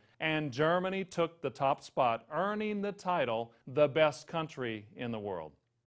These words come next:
Germany is becoming a central figure in our world today. Are we seeing the rise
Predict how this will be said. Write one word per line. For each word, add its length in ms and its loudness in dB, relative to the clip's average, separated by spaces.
Germany 340 0
is 120 -2
becoming 500 -8
a 140 -4
central 600 -8
figure 600 -8
in 140 -8
our 160 -6
world 300 -6
today. 360 -8
Are 160 2
we 140 0
seeing 540 -4
the 140 0
rise 720 0